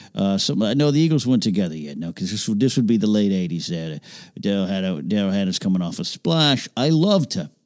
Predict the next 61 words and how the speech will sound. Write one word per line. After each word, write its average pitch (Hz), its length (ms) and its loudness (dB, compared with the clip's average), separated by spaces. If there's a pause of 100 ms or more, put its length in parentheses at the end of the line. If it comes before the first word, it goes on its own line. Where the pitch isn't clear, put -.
(380)
loved 160 380 0
her 131 160 2
in 110 80 4
the 110 60 6
movie 117 440 4 (300)
Roxanne 117 580 -2
with 78 100 -8
Steve 104 240 -2
Martin. 85 280 0
He 78 40 -10
was 82 100 -10
a 92 60 -12
funny 143 240 2
guy, 120 240 2
but 101 80 0
he's 95 100 -2
a 90 60 -4
weird 107 260 0
guy. 104 260 0
But 95 220 -2
played 113 240 -4
poker 104 300 -2
a - 20 -2
few 113 180 -2
times 95 300 -2
with 87 100 -6
him 92 180 -2
and 87 100 -8
Carson 95 480 -4
and 92 100 0
the, 90 200 -4
the 92 80 -12
folks 101 280 -6
up 92 100 -6
there 92 140 -4
back 87 220 -6
when 92 100 -8
he 87 80 -4
used 90 140 -6
to - 80 -6
do 127 140 2
it 101 100 -2
there. 87 120 -4 (460)
But 127 140 0
Daryl 175 260 4
Hannah 135 220 4
was 98 180 -6
there, 101 220 0
and, 139 100 4
uh, 139 40 4
you 143 180 2
know, 143 100 4
I 147 80 4
was 135 180 2
single 127 440 2
at 95 80 0
the 98 80 0
time, 127 420 2
be-, 123 80 4
between 107 800 2
wives. 123 600 0